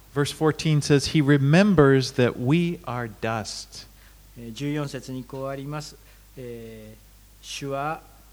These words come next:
Speaker 2: えー、私たちの成り立ちを知り、私たちが塵に過ぎないことを心に留めておられる。
Speaker 1: You know, God is not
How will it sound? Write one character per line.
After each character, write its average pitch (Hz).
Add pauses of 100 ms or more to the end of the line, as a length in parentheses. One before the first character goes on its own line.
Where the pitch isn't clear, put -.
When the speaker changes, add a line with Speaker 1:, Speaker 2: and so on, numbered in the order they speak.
(140)
Speaker 2:
え 113
ー、 -
私 117
た 117
ち 117
の 117
成 117
り 120
立 131
ち 131
を -
知 143
り、 156
私 160
た 170
ち 165
が 180
塵 175
に 208
過 196
ぎ 208
な 262
い 160
こ 131
と 220
を 131
心 131
に 175
留 117
め 113
て 123
お 113
ら 107
れ 107
る。 - (1200)
Speaker 1:
You 160
know, 170 (1000)
God 185
is 123
not 147